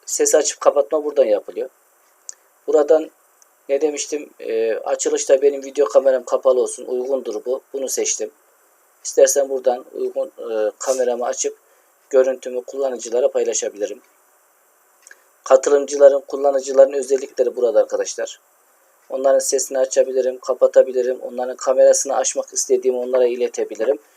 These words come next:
Veya katılımcıyı, gürültü yapan katılımcıyı bekleme odasına arkadaşlar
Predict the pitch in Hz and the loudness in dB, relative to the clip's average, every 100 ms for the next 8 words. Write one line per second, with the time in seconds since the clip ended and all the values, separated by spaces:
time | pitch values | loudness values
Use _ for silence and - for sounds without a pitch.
0 | _ _ 139 123 - 135 - 139 127 107 | _ _ 4 4 6 2 4 2 2 -2
1 | 117 143 - _ _ _ _ 127 143 143 | 2 2 0 _ _ _ _ -2 -2 2
2 | 135 - - - 131 131 139 135 123 131 | 2 2 -4 -2 -4 0 0 0 2 2
3 | 147 - _ _ - 135 131 147 131 120 | 2 -4 _ _ -4 -2 0 4 4 4
4 | 120 123 - 117 110 120 110 - 127 135 | 2 0 0 -4 -6 -2 -2 0 -2 -2